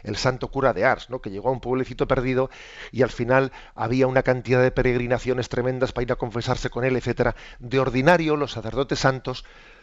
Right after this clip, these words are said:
eh, han solido ser bendecidos por Dios en una, en una pastoral muy fecunda, pero no siempre es así, ¿eh? También hay testimonios en la vida, en la vida de la Iglesia en los que ha habido santidades que han permanecido,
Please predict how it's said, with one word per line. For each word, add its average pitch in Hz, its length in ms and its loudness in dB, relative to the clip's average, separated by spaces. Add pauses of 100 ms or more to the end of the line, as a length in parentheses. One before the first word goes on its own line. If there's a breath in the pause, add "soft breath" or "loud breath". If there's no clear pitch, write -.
(100)
eh, - 160 -10
han 135 160 2
solido 143 360 2
ser 143 220 4
bendecidos 131 600 2
por 131 200 -4
Dios 143 260 -2
en 123 160 -2
una, 131 360 4 (540 soft breath)
en 123 100 -4
una 139 140 4
pastoral 135 440 2
muy 139 120 -2
fecunda, 131 580 -2 (320)
pero 131 200 6
no 143 140 -2
siempre 127 380 2
es - 100 -6
así, 165 400 0 (380)
¿eh? 143 180 -10 (560 soft breath)
También 117 260 -2
hay 127 260 4
testimonios 123 680 -2
en 117 80 2
la 117 80 4
vida, 127 280 4 (380 loud breath)
en 107 80 -10
la 107 100 -2
vida 123 160 2
de 127 80 6
la 123 80 4
Iglesia 131 360 2
en 135 80 -2
los 117 120 -6
que 113 280 -4
ha 131 60 -2
habido 127 200 -2
santidades 131 720 2
que 135 100 -2
han 127 120 2
permanecido, 123 760 0